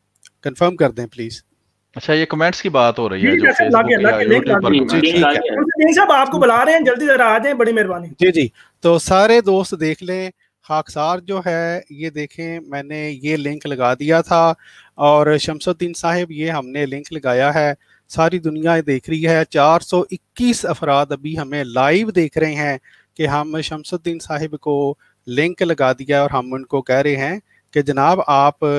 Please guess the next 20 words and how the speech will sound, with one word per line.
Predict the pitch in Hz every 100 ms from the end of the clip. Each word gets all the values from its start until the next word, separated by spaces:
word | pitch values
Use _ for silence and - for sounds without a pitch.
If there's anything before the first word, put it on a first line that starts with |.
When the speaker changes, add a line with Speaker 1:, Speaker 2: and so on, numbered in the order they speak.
| 143 202 -
Speaker 1:
اگر | 131 143 131
گفتگو | 135 - 127 117
بات | 117 135 -
کرنی | 143 147 147
ہے | 202
تو | 226 208 185 139
آئیں، | 151 196 202 196 _ 123
جس | 135 -
طرح | 156
باقی | 131 123 -
دوست | 147 143 -
آئے | 127 131
ہیں | 180
آ | 127
کے | - 131
گفتگو | 123 - 123 156
کریں۔ | 143 156 202 - - - -
آ، | 147 147 147 147 - 147
دیکھتے | 202 - 208
ہیں | 196